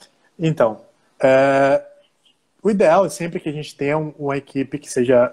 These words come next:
tenha jurídico e tenha tecnologia, né? Ciência, o pessoal de,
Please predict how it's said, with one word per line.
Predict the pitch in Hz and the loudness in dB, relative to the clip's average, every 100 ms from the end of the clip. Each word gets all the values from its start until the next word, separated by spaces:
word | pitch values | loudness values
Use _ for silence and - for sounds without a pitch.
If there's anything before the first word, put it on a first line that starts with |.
| - | -4
tenha | 147 | -2
jurídico | 156 202 208 208 202 | 0 2 2 0 -4
e | 220 | 0
tenha | 202 208 | 2 2
tecnologia, | 202 196 196 196 143 120 117 | 2 -4 0 0 0 -2 -6
né? | 110 117 | -6 -12
Ciência, | 139 131 143 131 - _ 143 | -12 -10 -10 -10 -12 _ -4
o | 131 | -4
pessoal | 131 - 127 | -6 0 0
de, | 123 127 123 117 110 | 2 4 4 4 0